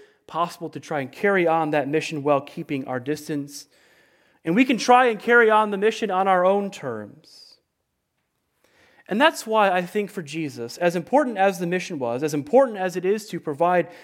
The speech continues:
shelter for those who are homeless, to feed the hungry, to clothe the naked, it was also just as important that connections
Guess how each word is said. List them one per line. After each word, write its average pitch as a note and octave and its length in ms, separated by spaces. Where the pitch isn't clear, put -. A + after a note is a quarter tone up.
shelter A#3+ 480
for G#3 160
those G#3 320
who G#3 80
are F#3 80
homeless, D3 380
to - 160
feed A#3 260
the G3 100
hungry, E3+ 260
to D#3 100
clothe A3+ 320
the F#3+ 60
naked, D#3 520
it - 60
was F#3 140
also A3+ 320
just G3 340
as F3+ 120
important E3 340
that D3 120
connections F3 760